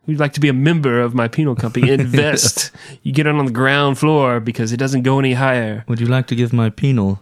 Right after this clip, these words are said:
Speaker 2: some company?
Speaker 1: Ooh, there we go. Now, these battalions, uh, were convicts or defectors who were sent on suicidal missions.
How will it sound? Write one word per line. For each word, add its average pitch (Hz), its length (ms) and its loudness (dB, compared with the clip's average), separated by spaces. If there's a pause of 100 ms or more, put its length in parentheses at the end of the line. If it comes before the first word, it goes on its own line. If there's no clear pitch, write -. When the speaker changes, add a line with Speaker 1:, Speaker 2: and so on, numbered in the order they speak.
(160)
Speaker 2:
some 123 220 -4
company? 104 420 -2 (120)
Speaker 1:
Ooh, 160 480 -4
there 117 200 -4
we 92 100 -6
go. 107 280 -6 (640)
Now, 135 140 2
these 185 180 2
battalions, 151 680 0
uh, 117 320 2
were 117 200 -2
convicts 165 720 -4
or 127 140 -2
defectors 117 680 -4 (160)
who 131 100 -4
were 123 100 -2
sent 131 220 -4
on 120 160 -4
suicidal 147 640 -2
missions. 123 600 -6